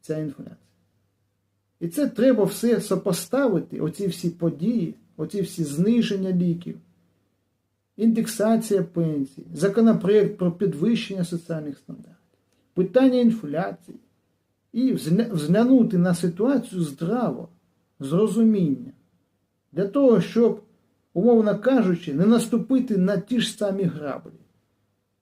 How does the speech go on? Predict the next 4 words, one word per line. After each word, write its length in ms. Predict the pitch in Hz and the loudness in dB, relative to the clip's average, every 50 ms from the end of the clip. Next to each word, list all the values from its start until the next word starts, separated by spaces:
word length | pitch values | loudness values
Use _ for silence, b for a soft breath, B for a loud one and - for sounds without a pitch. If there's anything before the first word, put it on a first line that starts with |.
| _ _ _ _ _ _ _ _ _ _ _ _ _ _ _ _ _ _ _ _ _ _ _ | _ _ _ _ _ _ _ _ _ _ _ _ _ _ _ _ _ _ _ _ _ _ _
Бо 420 | - 123 147 190 214 196 190 - - | -16 -6 -2 0 0 0 0 -2 -6
досить 480 | 165 135 143 233 277 240 - 220 196 | -6 -2 2 2 2 2 2 2 -2
вже 220 | 165 143 139 180 190 | -2 0 0 -2 -2
помилятися. 760 | - - 185 180 180 180 170 147 120 - - - - _ _ | 0 0 0 0 2 2 0 0 -2 -4 -8 -16 -20 _ _